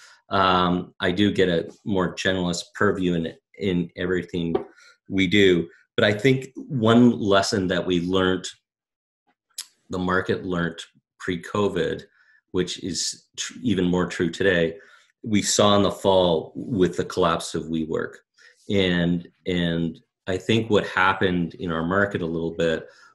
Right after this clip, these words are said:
was we, we got attracted to top line growth just f-, for the purposes of growth, and people forgot about the importance of gross margins as well as,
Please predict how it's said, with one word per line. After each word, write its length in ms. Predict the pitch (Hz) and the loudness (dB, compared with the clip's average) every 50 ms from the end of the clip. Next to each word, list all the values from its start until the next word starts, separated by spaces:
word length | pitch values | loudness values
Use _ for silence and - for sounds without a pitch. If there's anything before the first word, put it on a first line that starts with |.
| _ - | _ -10
was 560 | - 95 92 92 87 87 87 85 - - - - | -2 0 2 4 4 4 2 0 -2 -6 -12 -10
we, 520 | 110 98 90 90 90 87 85 85 85 - _ _ _ _ _ _ _ _ - - | -8 -4 -2 0 2 2 0 0 -2 -6 _ _ _ _ _ _ _ _ -10 -6
we 160 | 101 95 87 | -4 -2 -2
got 440 | 82 104 98 90 87 87 85 - - - _ _ _ _ _ _ - | 0 2 2 4 4 4 2 0 -4 -10 _ _ _ _ _ _ -8
attracted 880 | 95 - - - - - 107 95 92 92 90 - - 95 90 85 85 - | -8 -8 -8 -8 -4 0 2 2 4 2 0 -2 -2 -2 -2 -2 -4 -6
to 140 | - 92 87 | -6 -6 -6
top 400 | - - 90 87 87 85 - - | -4 -2 0 0 0 0 -2 -6
line 400 | 90 85 85 82 80 78 78 - - | -6 -4 -4 -4 -6 -6 -10 -12 -14
growth 540 | - 92 92 92 90 87 87 82 - - - _ _ _ _ _ _ _ _ _ | -8 -2 0 2 2 2 0 -2 -6 -10 -20 _ _ _ _ _ _ _ _ _
just 440 | - - 98 90 - - - - - _ | -2 0 0 0 0 -4 -8 -12 -18 _
f-, 340 | - - - - - - 101 | -20 -20 -20 -20 -18 -12 -6
for 120 | 98 90 | -4 -4
the 80 | 85 82 | -4 -4
purposes 560 | - - 95 90 - 90 - - 80 78 82 | -4 -4 -4 -2 -2 -6 -6 -6 -8 -6 -6
of 180 | 82 78 - | -6 -6 -6
growth, 480 | - - 98 98 95 92 90 85 85 - _ _ _ _ - _ _ _ _ | -4 0 2 4 4 4 2 0 -2 -8 _ _ _ _ -20 _ _ _ _
and 180 | - 92 90 87 | -6 -6 -6 -4
people 340 | - 104 98 95 101 92 - | -2 -2 -2 0 0 -4 -4
forgot 540 | - - 92 87 85 92 90 90 87 87 | -2 -4 -4 -2 0 0 2 2 2 2
about 520 | 92 85 78 85 85 85 82 80 80 - - - _ _ _ _ _ - | 2 0 0 0 0 2 2 0 -2 -4 -8 -16 _ _ _ _ _ -4
the 80 | 92 90 | -2 -2
importance 540 | 87 85 - - 95 92 92 92 87 82 | -2 -2 0 2 2 2 0 -2 -4 -4
of 200 | 87 85 85 82 | -4 -4 -4 -6
gross 360 | - - 92 87 85 85 - 95 | -4 -2 -2 -2 -2 -4 -4 -4
margins 640 | 87 85 85 85 80 82 85 82 82 82 82 85 | -2 0 0 0 -2 -2 -4 -4 -4 -4 -4 -6
as 180 | 82 80 80 85 | -8 -8 -8 -6
well 300 | 85 85 85 82 82 85 | -4 -2 -2 0 0 0
as, 180 | 82 82 - | -2 -4 -6